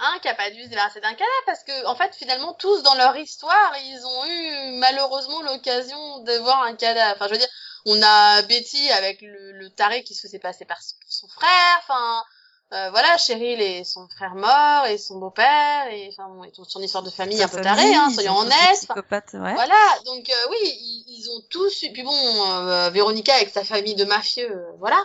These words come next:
Speaker 1: hein.
Speaker 2: Oui.
Speaker 1: <laughs> C'est
Speaker 2: D'un côté, les mafieux, euh, de l'autre, les, les, les, les tueurs en série.
Speaker 3: <laughs> Non, mais
Speaker 2: Bon,
Speaker 3: le
Speaker 2: bah,
Speaker 3: pire,
Speaker 2: ok.
Speaker 3: c'est que t'as été obligé de rajouter dans cette scène le, le, le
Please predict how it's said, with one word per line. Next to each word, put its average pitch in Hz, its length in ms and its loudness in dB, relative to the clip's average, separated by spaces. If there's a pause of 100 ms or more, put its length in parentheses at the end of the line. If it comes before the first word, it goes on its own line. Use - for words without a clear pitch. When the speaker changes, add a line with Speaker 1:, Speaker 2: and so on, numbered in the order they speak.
Speaker 1:
hein. 302 80 -8 (260)
Speaker 2:
Oui. 262 100 2
Speaker 1:
<laughs> 277 840 2 (120)
C'est 190 100 -8
Speaker 2:
D'un 277 120 6
côté, 311 280 0
les 285 120 2
mafieux, 277 440 2 (500)
euh, 208 220 2
de 208 140 0
l'autre, 220 380 0
les, 185 400 -4
les, 165 280 -12 (120)
les, - 260 -14 (160)
les 233 200 2
tueurs - 440 6
en 254 80 4
série. 240 480 -2 (140)
Speaker 3:
<laughs> - 440 -12
Non, 320 80 2 (240)
mais 415 120 4
Speaker 2:
Bon, 233 60 0
Speaker 3:
le 233 60 4
Speaker 2:
bah, 214 140 0
Speaker 3:
pire, - 0 - (240)
Speaker 2:
ok. 339 100 -2
Speaker 3:
c'est 349 80 -6
que - 120 -20
t'as 240 160 2
été 339 340 -6
obligé 247 720 -2
de 226 80 -4
rajouter 214 480 -6
dans 226 140 2
cette 208 240 -6
scène 277 240 4 (120)
le, 175 560 2 (540)
le, 165 380 -2
le 170 140 4